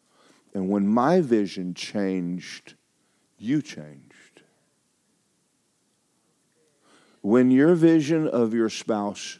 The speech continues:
changes, I'm just gonna stop right now and let that soak in. When your vision of your kids,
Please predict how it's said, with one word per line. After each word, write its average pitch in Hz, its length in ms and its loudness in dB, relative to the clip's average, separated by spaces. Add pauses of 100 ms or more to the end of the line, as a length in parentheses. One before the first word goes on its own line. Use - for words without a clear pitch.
changes, - 1120 -12 (2500)
I'm 92 160 -10
just 87 200 -10
gonna 90 160 -6
stop - 360 -10
right 98 360 -4
now 90 460 -8
and 82 120 -10
let 85 260 -8
that 87 160 -10
soak - 580 -14
in. 80 340 -16 (1400)
When 107 160 -2
your 120 240 2
vision 120 480 2
of 101 160 -4
your 95 180 -8 (100)
kids, - 1000 -12